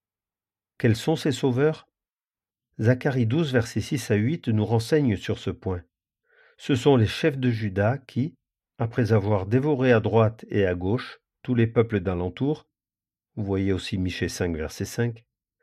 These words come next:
deviennent les juges et les législateurs des nations. En ce jour-là,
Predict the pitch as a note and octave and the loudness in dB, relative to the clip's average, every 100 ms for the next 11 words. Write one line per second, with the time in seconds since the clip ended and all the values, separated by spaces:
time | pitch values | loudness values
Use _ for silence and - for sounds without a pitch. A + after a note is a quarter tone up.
0 | _ _ _ A#2 G#2+ B2 A2 D3 D#3 A2 | _ _ _ 0 4 4 6 6 8 6
1 | G#2+ G2 A#2 D3 C#3+ - - G#2+ G2 G#2 | 4 2 0 -2 -6 -10 -2 0 2 4
2 | A#2+ C3 A#2 A#2 - D#3 D3 A#2+ F#2+ - | 2 0 -2 -2 0 0 2 2 2 -2
3 | - D#2 - _ _ _ _ _ _ _ | -6 -8 -8 _ _ _ _ _ _ _
4 | _ _ _ - A2 F#2+ - C#3 C3+ A2 | _ _ _ 4 4 4 0 0 2 2
5 | G2+ C3+ | 2 0